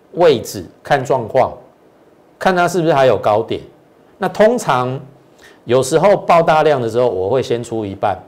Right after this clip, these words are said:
先立于不败。好，旺宏如此，智易也是如此。那我们的会员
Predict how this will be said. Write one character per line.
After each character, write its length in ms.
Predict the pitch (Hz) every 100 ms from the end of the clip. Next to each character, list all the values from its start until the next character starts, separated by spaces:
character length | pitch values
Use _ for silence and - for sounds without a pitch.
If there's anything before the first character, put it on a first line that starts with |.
| _
先 220 | - 123 127
立 60 |
于 160 | 120 101
不 140 | 101
败。 240 | 92 104 - - _ _ _ _
好， 240 | 104 - 208
旺 240 | 180 139
宏 220 | 117 101
如 180 | 101 104
此， 240 | 107 - - _ _
智 160 | - 120 113
易 100 | 107
也 100 | 87
是 140 | 113 87 78
如 80 | 92
此。 220 | - - - _ _ _ _ _ _ _
那 240 | 160 180 -
我 80 |
们 100 | 110
的 80 | 113
会 260 | 113 147 123
员 200 | 101